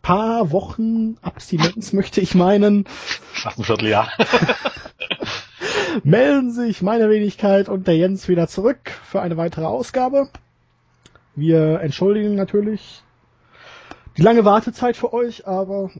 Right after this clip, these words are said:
Speaker 1: andere Verpflichtungen waren leider im Weg. Aber genug der Ausreden, wir starten jetzt direkt durch. Was meinst du, Jens?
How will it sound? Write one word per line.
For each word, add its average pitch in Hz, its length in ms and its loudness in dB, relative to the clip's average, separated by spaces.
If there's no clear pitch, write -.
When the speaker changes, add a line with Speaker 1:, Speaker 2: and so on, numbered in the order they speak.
Speaker 1:
andere 196 380 -4
Verpflichtungen 190 720 -4
waren 165 360 -2
leider 220 680 0
im 180 140 -2
Weg. 175 400 -2
Aber 165 480 4
genug 160 240 0
der 143 160 2
Ausreden, 165 560 2
wir 131 140 2
starten 135 400 -2
jetzt 127 220 -4
direkt 131 200 0
durch. 170 240 4
Was 147 120 -2
meinst 147 180 0
du, 214 60 2
Jens? 269 320 0